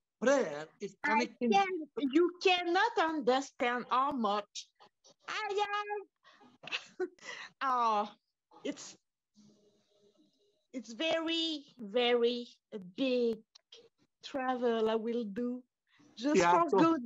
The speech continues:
Speaker 2: there, it's very so crazy. I'm so happy to go there. <laughs>
Speaker 1: Okay, see you soon in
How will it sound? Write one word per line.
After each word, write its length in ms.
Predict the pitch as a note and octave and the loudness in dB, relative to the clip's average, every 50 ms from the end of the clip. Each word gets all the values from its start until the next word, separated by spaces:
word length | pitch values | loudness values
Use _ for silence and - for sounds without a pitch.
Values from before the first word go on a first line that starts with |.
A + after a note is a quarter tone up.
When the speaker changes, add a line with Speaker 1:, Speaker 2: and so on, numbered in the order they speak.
| D#4 D#4+ D4+ | 4 6 6
Speaker 2:
there, 400 | D4 D4 D4 D4 D4 C#4+ C#4+ C#4+ - - - - - _ | 6 6 4 2 2 0 0 -2 -6 -14 -20 -20 -10 _
it's 240 | D#4+ D#4 D#4+ C#4 D4 | 0 2 2 2 2
very 340 | C4+ D#4 D4 C#4+ C#4+ C4+ C4+ | 4 6 6 6 8 6 4
so 260 | C4 - - B3 A#3 A#3 - _ | 2 2 2 2 2 2 0 _
crazy. 680 | - - C#4+ C#4+ C4 A#3+ A#3+ B3 A#3+ A#3 A3 A3 G#3+ G3+ | -6 -2 2 4 4 4 4 4 2 2 2 0 0 0
I'm 260 | F#3 F#3+ G3+ G#3+ A3+ - | -2 -2 -4 -6 -8 -12
so 260 | - - B3 A3 A3+ | -4 -2 0 2 2
happy 420 | G3+ G3+ G3+ F#3+ - - - - - - | 2 2 2 0 -2 -2 -4 -8 -14 -18
to 60 | G#3 | -8
go 180 | F3+ - - - - | -4 -4 -4 0 2
there. 220 | F#4+ - - - - - | 2 2 2 0 -4 -4
<laughs> 40 | - - - - - - - - - - F#4 - _ G#3+ | -4 -4 -6 -8 -10 -10 -10 -8 -8 -8 -10 0 _ 2
Speaker 1:
Okay, 240 | A3+ A3 - G#3 F#3+ | 2 4 2 -2 -2
see 180 | - A3+ A#3+ | 0 0 2
you 160 | A#3 B3 A#3 - - | 2 2 2 0 -2
soon 260 | - G#3 G#3+ G3 F#3+ | 0 2 2 2 2
in 140 | F#3 F3+ | 0 -4